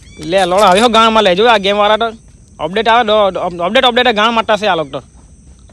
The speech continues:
પણ શું કરે હવે? આવો લોડો કરવાનો હોય કે? હવે ઘેલ ચોર્યા જેવા નાટક કરે લોડો મન નહીં ગમે. એ ગાડી ચાલી, ગાડી ચાલી.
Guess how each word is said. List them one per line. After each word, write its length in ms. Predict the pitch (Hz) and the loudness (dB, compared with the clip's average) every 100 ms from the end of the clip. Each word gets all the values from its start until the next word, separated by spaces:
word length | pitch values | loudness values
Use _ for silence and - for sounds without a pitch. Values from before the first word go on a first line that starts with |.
| - - - - | -20 -20 -20 -10
પણ 100 | 156 | -8
શું 140 | 233 | -4
કરે 200 | 220 185 | -2 0
હવે? 260 | 175 175 170 - - - - - - - - - - - - - - - - - - | 0 -2 -6 -14 -20 -20 -20 -20 -20 -20 -20 -20 -20 -20 -20 -20 -20 -20 -20 -20 -6
આવો 180 | 139 220 | 0 2
લોડો 180 | 262 262 | 2 2
કરવાનો 320 | 220 285 277 | 2 2 2
હોય 120 | 262 | 0
કે? 100 | 254 247 - - - - - - - - - - - - - - - - - - | -2 -6 -16 -20 -20 -20 -20 -20 -20 -20 -20 -20 -20 -20 -20 -20 -20 -20 -20 -8
હવે 140 | 165 185 | -4 -2
ઘેલ 220 | 165 196 | 2 2
ચોર્યા 240 | 226 240 | 2 2
જેવા 140 | 247 254 | 4 2
નાટક 240 | 226 247 | 2 -2
કરે 200 | 262 254 | 0 0
લોડો 220 | 208 214 | 0 -2
મન 140 | 220 208 | -2 -4
નહીં 140 | 226 | -4
ગમે. 240 | 175 143 120 - - - - - - - 190 | -4 -6 -14 -20 -20 -20 -20 -20 -20 -8 -2
એ 60 | |
ગાડી 220 | 185 180 | 2 2
ચાલી, 200 | 170 143 | 2 -2
ગાડી 260 | 147 160 196 | 0 0 0
ચાલી. 380 | 214 226 247 | 2 4 2